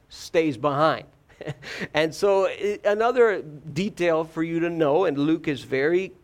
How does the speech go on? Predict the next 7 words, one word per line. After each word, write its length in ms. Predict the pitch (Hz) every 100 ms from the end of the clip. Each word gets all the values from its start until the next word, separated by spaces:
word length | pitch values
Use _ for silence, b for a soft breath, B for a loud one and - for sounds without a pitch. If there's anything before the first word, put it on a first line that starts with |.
| _ _
very 460 | - 131 147 170 170
clear 460 | - - 165 165
to 140 | 160 151
leave 300 | 139 156 147
us 200 | 139 -
the 100 | 143
clue. 600 | - - 220 185 139